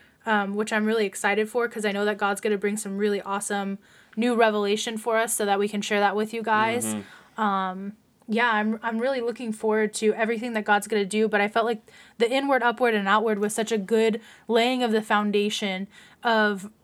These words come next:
Speaker 1: where we need to come from, that we repent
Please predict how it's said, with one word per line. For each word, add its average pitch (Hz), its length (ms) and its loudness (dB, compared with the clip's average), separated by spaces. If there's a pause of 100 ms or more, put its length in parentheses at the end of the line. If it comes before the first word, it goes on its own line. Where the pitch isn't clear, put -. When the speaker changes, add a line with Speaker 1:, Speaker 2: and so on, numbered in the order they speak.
(260)
Speaker 1:
where 240 340 2
we 247 140 -2
need 233 180 -2
to 202 400 -2
come 226 260 0
from, 196 360 -2
that 196 180 0
we 220 100 2
repent 208 540 -2